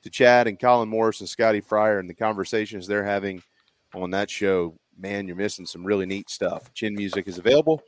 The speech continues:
in the Chief Sports app. We also have out-of-state affiliates as well that you can check out in there, and more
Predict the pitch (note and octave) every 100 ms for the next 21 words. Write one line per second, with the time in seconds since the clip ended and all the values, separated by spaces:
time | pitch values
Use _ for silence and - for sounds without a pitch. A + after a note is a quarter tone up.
0 | _ _ _ - A2+ - B2 - A#2 G#2+
1 | - A2+ A2 G#2+ A2 A2+ G#2 G#2 - -
2 | A#2+ B2+ - A#2+ A2 - A#2 A2 G#2+ -
3 | - G2 A2 A2+ G#2+ - _ _ - A2
4 | G2+ - G#2+ A2 G#2+ G2+ G#2 G#2 F2+ F2
5 | F2 F2+ G#2+ B2 C#3+